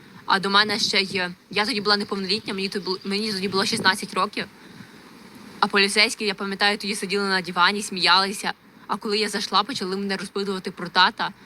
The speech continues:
І почали з таким натиском до мене говорити, як до якоїсь преступниці, бо то я щось зробила.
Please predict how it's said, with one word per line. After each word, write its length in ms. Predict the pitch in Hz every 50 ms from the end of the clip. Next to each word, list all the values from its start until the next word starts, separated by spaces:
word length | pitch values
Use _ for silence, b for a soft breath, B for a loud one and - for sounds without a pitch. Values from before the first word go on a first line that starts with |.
| B B B B B -
І 40 | 202
почали 320 | - 240 220 220 214 214
з 40 | -
таким 240 | - 214 202 208 202
натиском 460 | 196 196 202 - 294 - - 240 214
до 60 | 208
мене 200 | 196 190 185 226
говорити, 440 | 214 202 185 190 190 185 185 - 190
як 140 | 185 175 160
до 80 | 190
якоїсь 380 | 190 190 185 - 214 208 202 -
преступниці, 640 | - - 196 190 - 214 226 208 - 214 202 202
бо 120 | 180 185 180
то 100 | - 190
я 160 | 185 185 190
щось 240 | - - 226 196 -
зробила. 480 | - 190 165 175 180 175 170 160 151